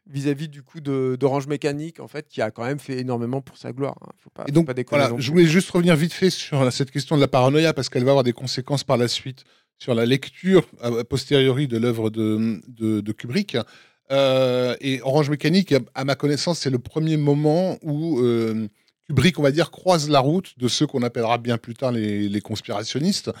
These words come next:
Speaker 2: euh, puisque l'inquiétude de Burgess et de Kubrick au sujet de, de,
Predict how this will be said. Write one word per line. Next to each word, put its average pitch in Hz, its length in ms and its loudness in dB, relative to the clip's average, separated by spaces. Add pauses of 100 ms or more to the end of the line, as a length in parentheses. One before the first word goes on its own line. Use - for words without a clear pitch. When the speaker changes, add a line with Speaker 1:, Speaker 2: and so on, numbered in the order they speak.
(360)
Speaker 2:
euh, 135 140 6
puisque 135 260 0 (180)
l'inquiétude 170 680 4
de 131 100 4
Burgess 139 540 2
et 139 120 0
de 123 120 -2
Kubrick 135 440 -4
au 131 120 -4
sujet 127 380 -8
de, 107 280 -2 (500)
de, 107 540 0